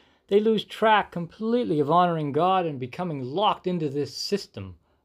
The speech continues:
of doing things or not doing things. And that's what happened to the Pharisees. That is what happens when generation after generation keeps the ways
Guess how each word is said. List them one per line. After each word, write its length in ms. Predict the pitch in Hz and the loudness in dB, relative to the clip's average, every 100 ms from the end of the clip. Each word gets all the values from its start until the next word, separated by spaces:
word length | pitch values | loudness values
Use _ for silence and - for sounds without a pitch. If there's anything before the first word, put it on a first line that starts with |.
| _ | _
of 220 | 123 110 113 | -10 -4 2
doing 300 | 165 147 110 | 2 2 -2
things 440 | 117 98 95 98 | -6 -8 -8 -12
or 140 | 104 | -8
not 320 | 98 131 180 - | 2 4 2 -2
doing 280 | 104 95 | -8 -8
things. 500 | 95 - 165 147 - _ _ _ _ _ _ _ _ _ _ _ - | -10 -12 -14 -16 -18 _ _ _ _ _ _ _ _ _ _ _ -2
And 100 | 202 | 2
that's 180 | 202 202 | 2 4
what 100 | 160 | 4
happened 340 | 170 170 170 | 4 2 0
to 80 | 160 | 0
the 100 | 151 | 0
Pharisees. 760 | 170 170 170 - 107 92 - _ _ _ _ _ _ _ _ _ _ _ | 2 2 0 -4 -10 -10 -18 _ _ _ _ _ _ _ _ _ _ _
That 140 | 175 175 | 4 4
is 100 | 143 | 4
what 160 | 151 | 2
happens 480 | 123 156 160 143 117 | 2 0 0 -2 -6
when 200 | 120 113 | -6 -4
generation 680 | 117 151 156 143 151 - 123 | -2 0 0 0 0 -2 -4
after 280 | 117 110 113 | -4 -6 -8
generation 880 | 104 156 156 143 151 147 - 104 95 _ _ _ _ _ _ _ | -2 0 2 2 2 0 -4 -6 -8 _ _ _ _ _ _ _
keeps 440 | - 180 180 - - | 4 4 4 -2 -6
the 140 | 135 | -4
ways 680 | 120 151 156 147 135 - | 4 6 6 2 0 -6